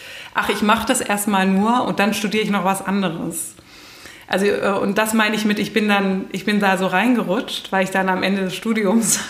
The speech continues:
<laughs> mich als Künstlerin vorgefunden habe,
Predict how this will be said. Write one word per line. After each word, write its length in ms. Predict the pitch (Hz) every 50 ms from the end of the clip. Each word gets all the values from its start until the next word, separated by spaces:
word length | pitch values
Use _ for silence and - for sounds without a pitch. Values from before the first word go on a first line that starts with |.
| 202 202 - - 269 262
<laughs> 400 | - - - - - - - -
mich 180 | 214 208 214
als 160 | 214 208 208 -
Künstlerin 680 | - 240 254 247 - - 190 185 185 185 185 196 190 190 - - - -
vorgefunden 720 | - - 208 202 185 185 - - 196 185 180 170 180 190
habe, 300 | 180 180 185 202 226 233